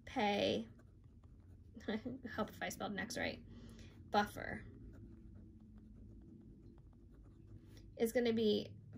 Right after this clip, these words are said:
five hundred and twenty-five dollars. All right, and the reason why this is so important is because, like I said earlier, our bill's last payday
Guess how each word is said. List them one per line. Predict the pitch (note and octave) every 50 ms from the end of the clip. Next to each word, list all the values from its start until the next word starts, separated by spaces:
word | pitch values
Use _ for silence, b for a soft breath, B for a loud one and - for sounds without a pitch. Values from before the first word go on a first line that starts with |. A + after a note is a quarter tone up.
| - - -
five | A#3 A3 A3 A3+ A#3 A#3
hundred | B3 G#3+ G#3 G3 F#3+ F#3 F#3 G3+ G#3+ A3+ - - - - - - - - -
and | A3 A3 G#3+
twenty-five | - - A3 F#3+ F#3 G3 G#3+ - E3+ F3+ F#3+ G#3+
dollars. | - - - - - - - - - - - - - - - - - - - - - - - - - - - - - - - - - - - - - - - - - - - - - - - - - B B B B B B B B B B B
All | -
right, | A#3+ G#3+ - -
and | C4 C4
the | B3
reason | B3+ D#4 F#4 F#4+ G#4 F4
why | D4 C#4 C4 B3+
this | A3+ B3 B3 B3
is | C4 A#3+ -
so | - - C4+ A#3 A3+ A3+ A3 A3 -
important | - A#3 A3+ A#3+ C4 G#3+ - - - - - - - - - - B3
is | B3 A#3+ A#3+
because, | A#3+ B3 B3 - B3 B3 G#3+ G#3+ G#2+ G#2+ A3 - G#2+ G#2 - - - - - - - - - - - - - - - - - - - - - - - - - - - - - - - - - - -
like | A3 A3+ A3 A3 A3
I | A3+ A3+
said | A3 - A3 G#3 - -
earlier, | G#3+ G#3 G#3+ G3+ A3 G#3 F3+ - - A3 B B B B B B B B B B B B B
our | A3+ A3+ A3+
bill's | G#3+ B3 B3 A#3+ A#3+ C4 C4 - - - -
last | A3+ A3+ A3 G#3 A3 A3+ A3+ - - -
payday | - B3+ A3+ A#3+ A#3+ A3+ A3+ A3+ A3+ A#3